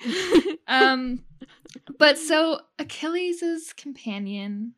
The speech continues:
Speaker 2: Patroclus, goes into battle
Speaker 1: Uh-huh.
Speaker 2: wearing Achilles' armor and is subsequently killed by Hector. And so when Patroclus dies, Briseis is crushed.
Speaker 1: Uh.
Speaker 2: And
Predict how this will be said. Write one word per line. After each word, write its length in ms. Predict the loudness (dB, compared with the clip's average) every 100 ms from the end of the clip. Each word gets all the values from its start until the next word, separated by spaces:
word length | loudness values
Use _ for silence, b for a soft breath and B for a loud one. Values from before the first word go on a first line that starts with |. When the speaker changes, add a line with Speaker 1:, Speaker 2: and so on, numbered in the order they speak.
| _ _ _
Speaker 2:
Patroclus, 1120 | -20 -14 -14 -14 -12 -12 -12 -14 -20 -20 -20 _
goes 280 | -12 -8 -6
into 180 | -8 -8
battle 320 | -12 -10 -8
Speaker 1:
Uh-huh. 180 | -10 -12 -14
Speaker 2:
wearing 260 | -12 -10
Achilles' 640 | -10 -14 -18 -16 -14 -16 -16
armor 480 | -16 -14 -14 -14 -14 B B B B B -8
and 140 | -6
is 160 | -6 -2
subsequently 580 | -4 -4 -6 -6 -4 -8
killed 380 | -8 -10 -8 -8
by 120 | -10
Hector. 680 | -10 -16 -16 -14 -10 -10 -12 _ _ _ -10
And 160 | -6 -6
so 320 | -6 -6 -6
when 600 | -6 -4 -4 -4 -6 -8 _ _ _
Patroclus 840 | -18 -12 -8 -8 -6 -6 -6 -14 -20 -14
dies, 680 | -10 -8 -6 -6 -8 -14 -20 _ _ _
Briseis 680 | -12 -12 -12 -10 -10 -12 -16
is 120 | -18 -18
crushed. 680 | -16 -14 -14 -14 -18 -20 _ b b b b b b b _ -16
Speaker 1:
Uh. 140 | -8
Speaker 2:
And 560 | -2 0 2 0 -2